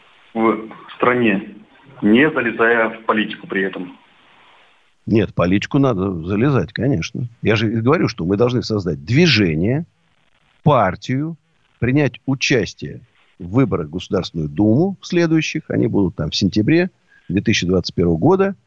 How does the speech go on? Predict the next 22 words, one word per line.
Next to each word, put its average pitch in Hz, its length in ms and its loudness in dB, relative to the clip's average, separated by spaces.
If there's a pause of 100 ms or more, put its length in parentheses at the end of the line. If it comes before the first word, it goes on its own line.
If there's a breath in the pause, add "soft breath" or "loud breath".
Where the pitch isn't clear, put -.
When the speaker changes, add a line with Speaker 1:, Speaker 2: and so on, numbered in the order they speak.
(260)
Speaker 2:
и 113 100 -2
завоевать 123 600 2
большинство. 160 1200 -2 (960)
Опираясь 131 580 0
Speaker 1:
А - 40 -2
Speaker 2:
на 110 60 2
Speaker 1:
для 113 80 0
чего 123 100 2
Speaker 2:
широкое 120 300 2
Speaker 1:
это? 76 80 -12
Speaker 2:
движение, 165 640 -2 (340)
Speaker 1:
Для 120 200 -6
чего 180 180 2
Speaker 2:
я 110 100 0
Speaker 1:
это 113 40 0
Speaker 2:
считаю, 120 160 -4
Speaker 1:
движение 113 100 0
нужно? 101 160 -4
Speaker 2:
пятнадцать-двадцать 127 600 -2
миллионов 123 400 0
должны 101 260 -4
вступить. - 480 -8